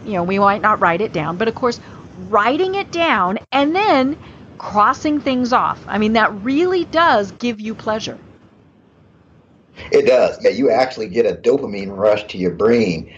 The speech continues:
Speaker 2: So
Speaker 1: Mm-hmm.
Speaker 2: I, I've been guilty. I have a confession. I've been guilty of, I'll do a task that wasn't on my to-do list, and
Speaker 1: Mm-hmm.
Speaker 2: I'll write it down just so I can cross it off. <laughs>
Speaker 1: Right. Well, yeah,
Speaker 2: <laughs> Yeah.
Speaker 1: but,
Speaker 2: It's like
Speaker 1: uh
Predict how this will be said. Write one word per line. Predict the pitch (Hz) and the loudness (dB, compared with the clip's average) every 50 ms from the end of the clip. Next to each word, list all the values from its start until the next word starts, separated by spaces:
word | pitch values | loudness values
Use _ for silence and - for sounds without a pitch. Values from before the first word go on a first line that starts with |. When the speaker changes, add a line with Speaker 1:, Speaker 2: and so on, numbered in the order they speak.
| - - - | -20 -20 -14
Speaker 2:
So | - - - 101 92 90 | -2 2 4 4 4 4
Speaker 1:
Mm-hmm. | - 110 135 139 - - | 4 2 2 2 2 2
Speaker 2:
I, | 131 190 | 0 0
I've | 190 170 | 2 2
been | 165 143 120 | 2 2 2
guilty. | 110 123 123 120 - - - 117 113 - | 2 4 2 2 2 0 -6 -6 -2 2
I | 123 | 2
have | 131 131 | 2 2
a | 139 | 2
confession. | - - - 143 135 127 95 90 - - - | -2 -2 0 -2 -2 -2 -2 -8 -10 -8 -4
I've | - 135 170 165 | 0 0 0 2
been | 180 180 156 123 | 2 2 2 0
guilty | 113 117 135 131 131 131 - 135 123 110 - - | 0 2 2 2 2 0 -2 -6 -4 -4 -4 -2
of, | 117 113 110 110 107 104 101 - - - _ _ - | -2 0 0 0 0 -2 -4 -6 -10 -20 _ _ -2
I'll | - 123 160 156 - 95 | 0 2 2 2 2 2
do | 139 151 165 | 2 4 4
a | 143 - | 4 2
task | - - 143 127 127 123 123 - - | 2 -2 -2 0 0 -2 -4 -4 -8
that | - - - | -10 -8 -2
wasn't | 98 120 127 151 139 139 | -2 0 2 2 4 4
on | 139 139 | 4 4
my | 139 139 | 2 0
to-do | 139 139 120 143 147 143 | 0 -2 -2 0 2 4
list, | 143 147 151 - - - - _ _ _ _ _ - | 6 6 4 4 0 -8 -18 _ _ _ _ _ -12
and | 262 285 | -6 -2
Speaker 1:
Mm-hmm. | - 127 | 2 2
Speaker 2:
I'll | 143 156 135 120 117 | 4 4 2 0 -2
write | 123 123 131 139 143 135 | 0 2 4 4 4 4
it | 123 113 | 2 2
down | 131 139 160 156 139 123 113 107 - - - - - _ - - | 2 2 2 2 2 0 -2 -6 -8 -12 -20 -20 -20 _ -4 -2
just | 143 139 139 | -2 0 0
so | 139 | 0
I | 131 127 | -2 -2
can | 123 117 107 | -2 -6 -2
cross | - 135 127 117 123 | -2 -2 -2 0 0
it | 123 131 | 2 2
off. | 139 135 - - - - - - - - - | 4 4 2 0 -2 -6 -12 -14 -12 -6 -6
<laughs> | 156 - - 269 | -6 -4 -2 0
Speaker 1:
Right. | 302 - - - - - - - - - - - - _ - | 0 0 -2 -4 -8 -8 -8 -8 -14 -20 -20 -20 -20 _ -2
Well, | - 605 605 587 539 - - - | 0 2 4 4 2 2 0 -2
yeah, | 427 466 427 | 0 2 4
Speaker 2:
<laughs> | 269 277 - - - - - - - _ _ - - - - | 4 4 2 0 0 -2 -4 -4 -6 _ _ -20 -12 -2 -2
Yeah. | - | -2
Speaker 1:
but, | 381 370 - | 0 2 2
Speaker 2:
It's | 247 - - | 4 4 6
like | - 453 - | 4 4 2
Speaker 1:
uh | - | 0